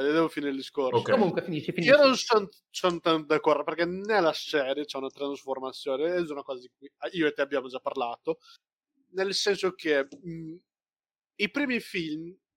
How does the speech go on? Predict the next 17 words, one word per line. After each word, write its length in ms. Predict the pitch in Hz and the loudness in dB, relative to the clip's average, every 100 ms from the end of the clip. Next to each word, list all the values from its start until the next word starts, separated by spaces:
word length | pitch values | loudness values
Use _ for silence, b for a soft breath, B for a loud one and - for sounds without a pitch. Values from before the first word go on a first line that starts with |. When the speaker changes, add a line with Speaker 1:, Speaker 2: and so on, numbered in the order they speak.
| _ _ - | _ _ 8
Speaker 1:
hanno, 720 | 180 160 147 147 147 151 - 156 | 10 10 8 4 2 0 -2 -2
Speaker 3:
Mhm. 60 | 156 | 0
Speaker 1:
eh, 20 | |
una 140 | 170 | 0
sorta 280 | 175 196 170 | 2 2 2
di 100 | 170 | -2
valorizzazione 920 | 170 160 165 156 151 175 - 180 160 | 2 4 4 0 -2 -2 0 0 0
di, 380 | 143 143 139 131 - _ - _ _ _ _ _ | -2 -4 -4 -6 -12 _ -20 _ _ _ _ _
del, 160 | 156 156 - _ | -4 -4 -10 _
de-, 160 | 180 165 | -10 2
del 180 | 208 | 2
solito 400 | 185 247 240 233 | 4 2 2 2
supereroe 680 | 208 - 226 208 196 185 202 | -2 -4 -2 2 2 6 6
americano, 760 | 196 175 165 - 185 180 185 175 | 6 4 -2 -2 2 4 4 2
del 240 | 151 143 _ | 0 -2 _
poliziotto, 1080 | 156 147 - - 151 139 135 _ 165 170 - _ _ _ _ _ | -10 -10 -18 -4 -2 0 -4 _ -6 -6 -8 _ _ _ _ _
Speaker 3:
Mhm. 640 | 156 143 151 165 220 - | -10 -8 -8 -8 -12 -16